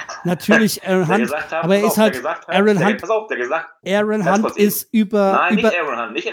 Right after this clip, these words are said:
Speaker 1: nicht Aaron Hunt, nicht Aaron Hunt, der gesagt hat, „Bremen verlassen ist große Fehler.“
Speaker 2: Natürlich,
Speaker 1: Das war
Speaker 2: aber
Speaker 1: halt
Speaker 2: der ist dann
Speaker 1: super.
Speaker 2: nach Schalke gewechselt.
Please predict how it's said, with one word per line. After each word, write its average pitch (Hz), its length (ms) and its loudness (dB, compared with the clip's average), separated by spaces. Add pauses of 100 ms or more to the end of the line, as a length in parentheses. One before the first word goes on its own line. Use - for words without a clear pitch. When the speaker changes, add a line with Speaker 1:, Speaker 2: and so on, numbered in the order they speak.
(300)
Speaker 1:
nicht 214 240 -6
Aaron 170 320 0
Hunt, - 160 -18 (500)
nicht 160 240 -6
Aaron 139 300 0
Hunt, 82 200 -16 (680)
der 110 100 4
gesagt 139 340 2
hat, - 320 -6 (320)
„Bremen 98 640 0
verlassen 185 920 -4 (500)
ist - 200 -6
große 120 400 0
Fehler.“ - 460 -4 (520)
Speaker 2:
Natürlich, 208 360 4
Speaker 1:
Das 202 80 6
war 175 60 4
Speaker 2:
aber 160 80 2
Speaker 1:
halt 156 80 2
Speaker 2:
der 175 120 4
ist - 120 -2
dann 185 60 6
Speaker 1:
super. 180 100 2
Speaker 2:
nach 135 60 -2
Schalke 180 320 4
gewechselt. 131 480 -2